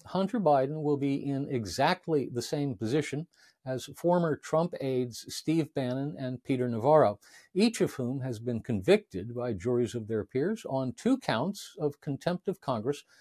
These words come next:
for defying congressional committee subpoenas, exactly the same thing Hunter Biden has done.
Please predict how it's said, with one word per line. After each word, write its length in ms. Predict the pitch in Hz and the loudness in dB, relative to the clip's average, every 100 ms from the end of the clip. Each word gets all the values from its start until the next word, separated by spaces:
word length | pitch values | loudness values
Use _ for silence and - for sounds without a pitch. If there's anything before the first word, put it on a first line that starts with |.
| _ - | _ 0
for 180 | 160 | 4
defying 540 | 147 143 - 147 151 175 | 4 4 0 0 0 -4
congressional 580 | - 165 123 - 156 151 | -2 2 2 0 -4 -4
committee 400 | - 147 120 127 | -2 -2 0 -2
subpoenas, 560 | - 143 - 196 113 | -6 -6 -4 -4 -4
exactly 760 | 131 104 87 127 135 - 151 175 | -4 -4 4 4 4 0 -2 -2
the 100 | 165 | -6
same 340 | - 123 135 | -6 -6 -6
thing 300 | 143 135 131 110 | -6 -6 -6 -6
Hunter 200 | 117 143 | -4 -4
Biden 360 | 147 202 208 131 | -2 -4 -2 -6
has 120 | 90 | -6
done. 220 | - - | -10 -12